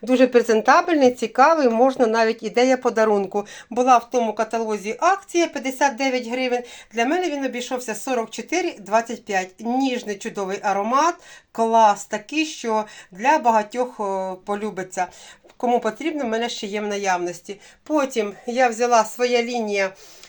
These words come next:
е, е, диски косметичні ватні, сто двадцять штук. Це місто Дніпро, Україна, тому що, ви бачите, моїх уже геть мало залишилося, тому поповнила, м, собі запасники. Дезодорант.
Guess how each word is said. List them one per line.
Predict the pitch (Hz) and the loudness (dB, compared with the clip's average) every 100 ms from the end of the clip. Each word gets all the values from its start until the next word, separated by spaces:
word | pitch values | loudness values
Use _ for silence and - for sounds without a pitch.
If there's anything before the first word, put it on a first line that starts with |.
| _ 202 | _ -6
е, | 202 202 | -4 -4
е, | 190 202 180 - | -6 -8 -8 -12
диски | 208 247 247 - | -6 -4 -4 -6
косметичні | 214 214 226 226 233 220 220 208 | -8 -6 -4 -4 -4 -4 -4 0
ватні, | 214 202 214 202 196 - | 2 2 0 -6 -6 -14
сто | - - 262 | -14 -2 0
двадцять | 208 226 226 | 0 -2 -2
штук. | 214 - 240 208 254 294 - _ _ _ _ _ _ | -8 -8 -6 -4 -6 -8 -18 _ _ _ _ _ _
Це | - 254 | -2 0
місто | 254 247 226 | 0 -4 -6
Дніпро, | 196 214 214 220 269 | -6 -6 -4 -2 0
Україна, | 320 311 339 311 330 339 349 311 - | 0 -2 -2 -2 0 -2 -4 -6 -4
тому | 233 | -2
що, | 226 - | -2 -2
ви | 208 | 0
бачите, | 208 233 226 - 214 | 2 2 2 -2 -2
моїх | 208 226 226 226 226 | 2 2 2 -2 -2
уже | 202 214 | 0 0
геть | 208 190 214 208 | 0 2 0 0
мало | 208 214 202 190 220 | 2 4 4 2 0
залишилося, | 254 269 294 - 330 320 - 349 - - - | 2 0 0 -2 -2 0 0 0 -2 -20 -4
тому | 254 247 | 2 4
поповнила, | 233 226 233 214 214 208 202 196 196 | 2 2 0 0 0 4 4 4 2
м, | 190 196 185 185 190 | -2 -6 -8 -10 -12
собі | - 214 196 277 214 208 | -10 -12 -8 -8 -8 -4
запасники. | 240 233 202 190 - 185 180 175 - - - - | -4 2 2 2 -4 -10 -10 -14 -14 -20 -20 -14
Дезодорант. | 196 269 302 294 240 190 202 240 | -6 -4 2 4 6 6 4 0